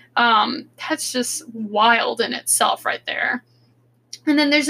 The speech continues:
another conspiracy theory that says that, um, sixteen seconds before the first blast at one twenty-three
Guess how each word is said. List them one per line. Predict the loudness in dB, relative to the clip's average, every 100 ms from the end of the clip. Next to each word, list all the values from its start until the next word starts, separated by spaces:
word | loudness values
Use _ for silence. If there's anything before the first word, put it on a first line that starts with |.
| 0
another | 2 2 4 4 2 2
conspiracy | -4 -4 -4 -2 -4
theory | -2 -2 -2
that | -6
says | -6 -2 -2 -4
that, | -8 -8 -16 -20 -20 _ 2
um, | 2 2 -4 _ _ -12
sixteen | -4 0 0 -2 -4 0 0
seconds | 2 0 0 -2
before | -4 -2 -2
the | 0
first | 0 -2 0
blast | 2 2 0
at | -6 -6
one | -6 -6
twenty-three | -4 -4 -4 -6 -6